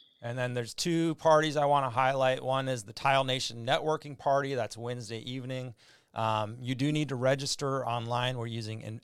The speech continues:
Eventbrite. If you do, if you have not registered, just ask me and I'll send you the link, um, or you can find it on social media.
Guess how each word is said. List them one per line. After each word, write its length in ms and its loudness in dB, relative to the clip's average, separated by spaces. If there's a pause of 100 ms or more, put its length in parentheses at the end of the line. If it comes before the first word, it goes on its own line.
(120)
Eventbrite. 800 0
If 220 -10
you 80 -10
do, 240 -2
if 140 -8
you 80 -8
have 240 4
not 200 2
registered, 720 -2
just 460 -10
ask 320 -2
me 240 -4
and 100 -4
I'll 240 0
send 300 -4
you 80 -6
the 120 -6
link, 400 -6 (540)
um, 640 -4
or 160 -4
you 140 -8
can 140 -10
find 320 2
it 200 -2
on 180 -8
social 380 -6
media. 500 -2